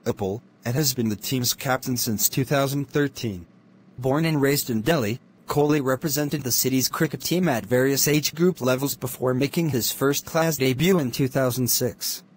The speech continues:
He captained India under nineteen seconds to victory and the two thousand eight under nineteen World Cup in Malaysia,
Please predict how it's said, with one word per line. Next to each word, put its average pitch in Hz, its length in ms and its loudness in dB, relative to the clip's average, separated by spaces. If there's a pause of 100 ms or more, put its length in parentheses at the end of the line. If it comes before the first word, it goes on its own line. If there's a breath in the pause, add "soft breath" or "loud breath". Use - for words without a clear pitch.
(800)
He 131 180 -2
captained 135 480 -2
India 139 340 0
under 135 240 0
nineteen 147 480 0
seconds 143 440 0
to - 120 -10
victory 165 400 2
and 131 140 2
the 107 60 -2
two 135 180 0
thousand 151 460 2
eight 160 200 0
under 135 220 0
nineteen 135 480 2
World 123 300 2
Cup 135 220 -2
in 131 120 -2
Malaysia, 131 580 0